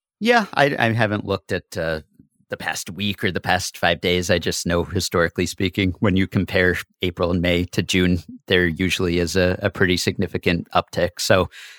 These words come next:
I'd just be careful about where you draw the line, or just account for that context, look at the typical increase that we see at this time of year, and then see if it's even bigger than that.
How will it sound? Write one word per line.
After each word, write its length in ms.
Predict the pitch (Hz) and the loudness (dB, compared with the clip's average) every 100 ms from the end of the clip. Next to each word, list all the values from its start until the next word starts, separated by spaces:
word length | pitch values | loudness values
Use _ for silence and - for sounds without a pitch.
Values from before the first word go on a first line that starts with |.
| - | 0
I'd 120 | 240 | 2
just 160 | 190 - | 2 0
be 80 | 156 | 0
careful 320 | - 117 123 | 4 4 2
about 320 | 104 110 107 - | 4 4 2 0
where 140 | 104 | 0
you 140 | 104 | 2
draw 180 | 87 95 | 4 4
the 80 | 95 | 4
line, 460 | 120 165 156 143 131 | 6 6 6 2 0
or 420 | - 113 101 95 | -2 0 2 2
just 340 | - 98 - _ - | 0 -6 -6 _ -4
account 400 | 160 - 120 123 | -2 2 2 2
for 180 | - 120 | 0 4
that 240 | 117 113 _ | 6 4 _
context, 640 | - 107 113 127 147 - - | -2 0 4 2 2 -4 -2
look 220 | 101 - | -2 -2
at 140 | - | -2
the 180 | 110 101 | 0 0
typical 560 | - 110 - - 113 113 | -2 -4 -4 -2 0 0
increase 500 | 117 113 123 117 - | -2 0 0 -2 -2
that 160 | 123 | 0
we 120 | 120 | 0
see 220 | 117 127 123 | 0 4 4
at 120 | 117 | 4
this 140 | 113 | -2
time 180 | - 120 | 4 4
of 160 | 120 123 | 4 4
year, 220 | 127 131 | 4 6
and 160 | 113 101 | 4 4
then 240 | 98 87 | 2 0
see 220 | - 95 | -4 2
if 160 | 95 90 | 2 2
it's 240 | 98 - - | -2 -2 -4
even 300 | 98 95 87 | 0 2 4
bigger 260 | 104 - | 2 2
than 200 | 85 80 | 0 4
that. 280 | 98 185 - | 6 4 2